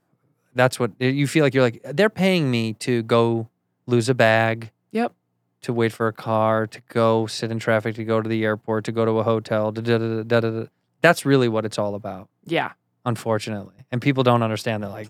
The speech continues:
Speaker 1: it's the best. You're like, it can be. It can also be sitting in, you know, airport with delayed flights, missing stuff and having to reschedule and move shit and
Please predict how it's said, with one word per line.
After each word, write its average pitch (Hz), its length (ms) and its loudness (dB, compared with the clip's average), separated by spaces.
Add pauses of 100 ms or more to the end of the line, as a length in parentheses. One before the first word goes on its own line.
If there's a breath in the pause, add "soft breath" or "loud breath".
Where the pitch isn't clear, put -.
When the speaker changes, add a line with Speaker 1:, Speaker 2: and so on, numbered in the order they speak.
Speaker 1:
it's - 100 -12
the - 120 -10
best. 120 360 0
You're 135 100 -2
like, 117 180 -2
it 165 120 -2
can 208 200 4
be. 139 160 6
It - 680 -12
can 139 100 -2
also 135 240 2
be 127 180 0
sitting 123 300 -4
in, 117 240 -8 (140)
you 120 100 -8
know, 107 220 -12
airport 120 360 -4
with 113 120 -6
delayed 110 300 -6
flights, - 460 -6 (200)
missing 117 400 -4
stuff 110 380 -4
and 113 100 -10
having 113 220 -4
to 107 60 -8
reschedule 113 720 -4
and 113 160 -6
move 117 260 -2
shit 113 320 -4
and 110 260 -10